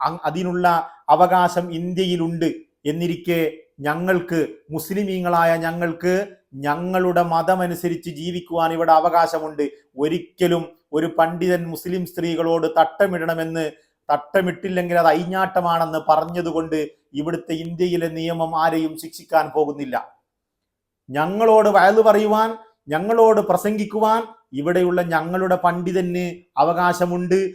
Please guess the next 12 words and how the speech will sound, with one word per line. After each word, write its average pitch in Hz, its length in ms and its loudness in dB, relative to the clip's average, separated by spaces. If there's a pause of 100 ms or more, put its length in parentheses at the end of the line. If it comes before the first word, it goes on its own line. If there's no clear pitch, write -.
(160)
സ്വാതന്ത്ര്യമുണ്ട്. 202 880 0 (460)
ഒരു 156 140 0
യുക്തിവാദിക്ക്, 208 760 -2
ഒരു 196 140 2
നിരീക്ഷണവാദിക്ക് 208 1080 0 (220)
അവരിഷ്ടം 202 640 0
പോലെ 208 240 4
ജീവിക്കുവാൻ 208 640 -2
ഇവിടെ 196 180 0
സ്വാതന്ത്ര്യമുള്ളതുപോലെ 202 1200 0 (420)
മുസ്ലിമായ 165 600 -6
ഞങ്ങൾക്ക് 165 460 -6